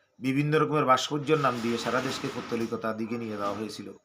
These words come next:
মুসলমানদের ধর্মীয় বিষয় আশয়গুলো বন্ধ করে দেওয়া হয়েছিল।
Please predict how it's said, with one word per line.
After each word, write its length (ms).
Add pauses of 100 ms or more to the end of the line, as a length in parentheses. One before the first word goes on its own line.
(720)
মুসলমানদের 680
ধর্মীয় 420 (580)
বিষয় 280
আশয়গুলো 460
বন্ধ 240
করে 240
দেওয়া 180
হয়েছিল। 360